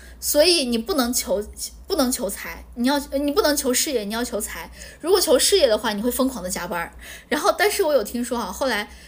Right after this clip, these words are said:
在那个地方求财也不太现实，因为很多人求财他是通过工作来的钱，然后呢，就比如说突然来一笔意外之财，就是，嗯，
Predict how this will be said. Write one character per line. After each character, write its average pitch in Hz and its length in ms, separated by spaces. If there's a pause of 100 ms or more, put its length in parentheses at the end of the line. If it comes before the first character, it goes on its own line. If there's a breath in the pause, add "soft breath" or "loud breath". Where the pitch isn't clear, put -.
(120 loud breath)
在 294 200
那 311 120
个 269 80
地 269 100
方 262 160
求 214 260
财 202 280
也 220 180
不 - 240
太 247 260
现 226 300
实， - 380 (320 loud breath)
因 294 120
为 339 60
很 277 160
多 254 140
人 269 80
求 220 160
财 254 120
他 285 120
是 254 80
通 269 120
过 254 80
工 294 240
作 311 220
来 156 180
的 170 80
钱， - 320 (280 loud breath)
然 254 120
后 285 120
呢， 240 180
就 247 160
比 226 160
如 202 80
说 220 300 (120)
突 - 140
然 233 260 (100)
来 196 120
一 214 60
笔 220 120
意 254 120
外 214 120
之 208 140
财， 175 260
就 208 140
是， 196 260 (160)
嗯， 190 380